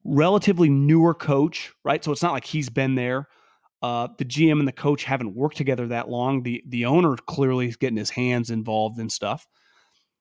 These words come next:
That, that's pretty risky, because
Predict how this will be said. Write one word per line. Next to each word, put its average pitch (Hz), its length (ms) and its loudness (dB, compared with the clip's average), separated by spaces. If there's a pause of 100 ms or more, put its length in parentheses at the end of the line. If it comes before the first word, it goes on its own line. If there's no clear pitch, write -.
(160)
That, 156 300 2 (280)
that's 170 400 -2 (100)
pretty 170 280 4
risky, 143 480 2
because 131 720 0